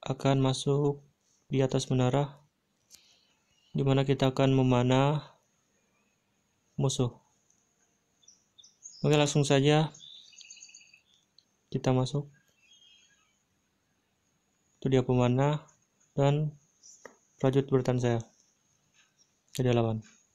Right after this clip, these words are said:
Pertarungan ini akan lama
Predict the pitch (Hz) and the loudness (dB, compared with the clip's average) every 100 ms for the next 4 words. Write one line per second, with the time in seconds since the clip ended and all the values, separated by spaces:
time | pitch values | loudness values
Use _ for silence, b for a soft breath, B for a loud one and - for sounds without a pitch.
0 | _ _ _ _ _ _ _ _ _ - | _ _ _ _ _ _ _ _ _ -20
1 | - - - - - - - - - - | -20 -20 -20 -20 -20 -20 -20 -20 -20 -20
2 | - - - _ _ - - - _ _ | -20 -20 -20 _ _ -20 -20 -20 _ _
3 | _ _ _ _ _ _ _ _ _ _ | _ _ _ _ _ _ _ _ _ _
4 | _ _ _ _ _ _ - 139 131 143 | _ _ _ _ _ _ -2 -2 2 2
5 | 139 143 147 160 160 143 143 135 131 123 | 4 4 4 4 4 2 2 4 4 4
6 | 131 143 147 | 4 4 2